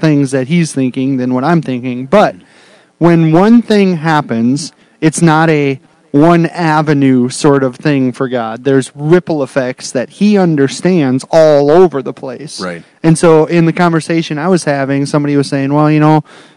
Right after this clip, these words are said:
Speaker 1: maybe he was doing this just to teach us to rest." Maybe that's an outcome. Maybe that's one of the things he was doing. But let's keep in mind that this incredibly sovereign God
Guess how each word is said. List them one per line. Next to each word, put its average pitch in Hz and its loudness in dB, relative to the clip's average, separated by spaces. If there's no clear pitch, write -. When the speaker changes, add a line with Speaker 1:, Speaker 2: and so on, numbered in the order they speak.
Speaker 1:
maybe 160 0
he 151 -2
was 147 2
doing 147 0
this 143 -4
just 156 -2
to 165 -2
teach 151 -4
us 139 0
to 127 -2
rest." 123 -2
Maybe 214 4
that's 180 2
an 160 0
outcome. 151 -2
Maybe 180 4
that's 160 0
one 165 2
of 139 -2
the 147 0
things 143 -2
he 143 -2
was 131 -2
doing. 139 2
But 135 0
let's 170 0
keep 185 0
in 151 2
mind 147 2
that 131 0
this 180 2
incredibly 151 -2
sovereign 139 -2
God 139 0